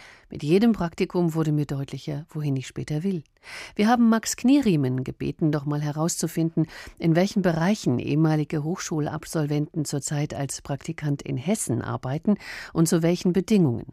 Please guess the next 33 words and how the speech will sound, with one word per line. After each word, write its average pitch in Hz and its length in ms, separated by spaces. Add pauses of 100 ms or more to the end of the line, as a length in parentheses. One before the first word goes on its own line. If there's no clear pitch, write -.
(140)
Aber 147 200
diese 180 320
Recherche 185 460
gestaltete 160 600
sich 160 240
schwierig, 143 440 (340)
da - 140
das 175 180
Angebot 180 580
zu - 160
vielschichtig - 920
ist. - 300 (440)
Doch 185 160
die 233 100
Tendenz 254 540
ist - 340 (140)
eindeutig. 156 720 (100)
Übrigens, 170 540 (120)
Max 170 280
Knieriemen 190 480 (240)
ist - 260
ehemaliger 170 440
Praktikant 170 640
in 143 100
der 143 140
Tagredaktion 143 680
gewesen, 151 460 (300)
bis - 180
vor 160 100
einer 160 240
Woche. - 300 (180)
Fürs - 300
Teekochen 165 560